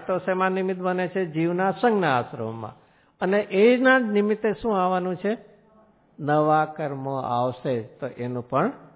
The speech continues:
નિમિત્ત છે. એટલે પહેલું તો આખું જૂના, એવું નથી નવા કર્મ આવ્યા હોય ને આ જૂના કર્મનો ઉદય ન હોય ને જીવના ભાવ કર્મનો પણ.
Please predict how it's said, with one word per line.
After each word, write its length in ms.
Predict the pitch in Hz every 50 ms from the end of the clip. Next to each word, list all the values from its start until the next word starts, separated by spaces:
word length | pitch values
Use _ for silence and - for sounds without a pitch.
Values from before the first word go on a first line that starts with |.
| _ _ -
નિમિત્ત 320 | 120 120 123 120 117 -
છે. 100 | - 135
એટલે 200 | 127 127 147 139
પહેલું 480 | 139 - - 165 165 175 185 190 185 -
તો 60 | 202
આખું 380 | 175 160 165 165 - 196 180
જૂના, 360 | 151 151 160 165 170 170 180 185 - - - - _ _ _ _ -
એવું 240 | 196 208 233 240 233
નથી 240 | 240 233 - 240
નવા 360 | 196 175 175 180 185 190 196 202
કર્મ 340 | 196 - 196 196 190 190
આવ્યા 420 | 185 165 151 160 160 170 185 185 180
હોય 180 | 156 170 185
ને 120 | 185 180 180
આ 80 | 175
જૂના 300 | 170 151 165 175 175 170
કર્મનો 460 | 170 170 180 160 160 160 160 156 156 151
ઉદય 260 | 156 156 160 160 156
ન 100 | 156 160
હોય 140 | 165 160 160
ને 140 | 156 151
જીવના 360 | 143 127 151 156 156 160 160 156
ભાવ 260 | 147 156 160 156 135
કર્મનો 360 | - - 120 110 107 110 113
પણ. 200 | 120 _ - -